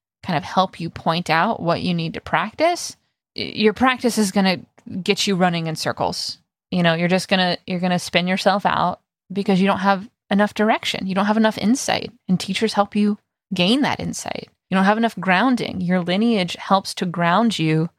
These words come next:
in the here and now. And then, you know,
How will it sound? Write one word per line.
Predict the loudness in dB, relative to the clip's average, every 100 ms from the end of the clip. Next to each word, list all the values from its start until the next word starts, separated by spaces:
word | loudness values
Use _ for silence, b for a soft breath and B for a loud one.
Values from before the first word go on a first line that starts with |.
| _ _
in | 2 4
the | 2
here | 2 2
and | 2 2
now. | 0 0 0 -2 -4 _ _ _ 0
And | 2
then, | 4 0 -2 -8 -2
you | 2
know, | 2 0